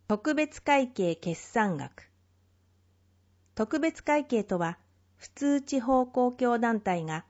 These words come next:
特定の事業を行う場合、その他特定の歳入を特定の歳出に充て、一般の歳入、歳出と区分して経理する必要がある場合に、条例により設置できるものです。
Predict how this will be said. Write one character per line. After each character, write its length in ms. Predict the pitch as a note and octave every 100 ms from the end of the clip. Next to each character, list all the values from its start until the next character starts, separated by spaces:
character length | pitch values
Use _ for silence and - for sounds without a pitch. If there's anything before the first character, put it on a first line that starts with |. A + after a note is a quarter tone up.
| _ _ _ -
特 240 | G#3+ G#3
定 220 | - D4+
の 180 | D4+ D4+
事 160 | C#4+ C#4+
業 340 | C4 G3+ E3
を 60 | D#3+
行 140 | -
う 300 | G3+ G3 F#3
場 240 | F3+ F3+ F3
合、 180 | E3+ - _ _ _ _ _ _
そ 160 | - B3+
の 140 | C#4+
他 280 | D4 F#3+ F#3 - _ _
特 240 | A3+ G#3+
定 260 | - D4+ D4+
の 140 | D4
歳 300 | C#4+ C#4 C4+
入 240 | B3+ B3+ B3
を 300 | A3 G#3+ - _
特 240 | G#3 G#3
定 220 | - D4
の 160 | D4 C#4+
歳 260 | C#4 C4+ C4
出 300 | - - B3
に 140 | A#3
充 140 | G#3+ - G3+
て、 40 | G3+ _ _ -
一 160 | A3 -
般 160 | - C#4+ C#4+
の 140 | C#4
歳 280 | C#4 C4 C4
入、 380 | B3 B3 A#3 - _
歳 280 | - B3 B3+
出 260 | - -
と 120 | -
区 180 | A3+ A#3
分 240 | G#3+ A#3 A3+
し 140 | -
て 320 | - G#3 -
経 220 | - C4+ A#3+
理 100 | F#3+
す 180 | -
る 100 | E3
必 280 | D#3+ - -
要 220 | G#3+ G#3
が 160 | F#3+ F#3+
あ 60 | G#3
る 120 | F3+
場 220 | E3+ D#3+
合 60 | E3
に、 280 | D#3+ E3 - _ _ _
条 280 | F3 A3+ C4+
例 220 | C#4 C#4
に 160 | C4 B3+
よ 100 | A#3+
り 100 | A3+
設 220 | - G#3+
置 160 | - G#3
で 120 | G#3
き 120 | G#3+
る 120 | F#3+
も 100 | D3+
の 140 | D3 C#3+
で 140 | C3+
す。 200 | - _